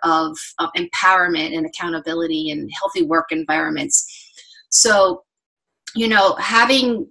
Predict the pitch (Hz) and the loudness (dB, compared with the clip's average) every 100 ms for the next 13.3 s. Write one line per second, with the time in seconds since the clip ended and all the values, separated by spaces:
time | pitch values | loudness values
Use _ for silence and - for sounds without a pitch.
0 | - 233 240 254 196 170 196 220 - - | -2 2 2 4 2 4 2 4 0 0
1 | 202 185 - 196 - 196 185 190 185 185 | -2 -4 -8 -8 -2 0 2 2 2 0
2 | 180 180 175 160 - 196 196 196 175 170 | -2 -4 -2 -2 2 0 2 0 2 2
3 | 180 175 - 175 180 170 180 165 170 170 | 2 0 -4 -4 -6 -6 -4 -2 -2 -2
4 | 165 160 165 175 202 - - 170 165 170 | -2 -4 -2 -2 -2 -8 -10 -2 0 0
5 | 175 - 170 175 175 165 165 170 180 165 | -2 -4 -6 -6 -4 -2 0 0 0 -2
6 | 160 - 156 147 196 190 175 175 170 170 | -2 -2 -2 -4 -4 -4 -2 -2 0 -2
7 | 170 165 165 151 156 - 175 190 180 180 | 0 0 -2 -4 -6 -4 -2 -2 -6 -6
8 | 180 170 160 165 208 254 185 - - - | -2 -4 -2 -4 -2 -2 -2 -4 -6 -10
9 | - - - - _ 185 170 160 160 - | -20 -18 -18 -20 _ 2 4 2 0 -6
10 | - 226 240 220 226 226 - 226 - 220 | -8 -2 2 4 2 0 0 -2 0 -4
11 | - 220 208 202 175 185 180 175 190 190 | -2 -6 -2 -4 -2 -2 -2 -2 2 4
12 | 170 175 170 180 165 - 180 170 170 170 | 2 0 -4 -2 -4 -2 -6 2 2 4
13 | - - | 2 -2